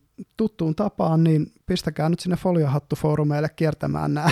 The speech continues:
<laughs> meidän puheet, niin ne voi dumata meidät, kun me ei uskota te-, niiden, niiden teorioihin. Ja tota, jos teillä on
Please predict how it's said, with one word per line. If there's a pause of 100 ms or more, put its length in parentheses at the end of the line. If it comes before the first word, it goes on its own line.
(240)
<laughs>
meidän
puheet,
niin
ne
voi
dumata
meidät,
kun
me
ei
uskota
te-,
niiden,
niiden
teorioihin.
Ja
tota, (1000)
jos
teillä
on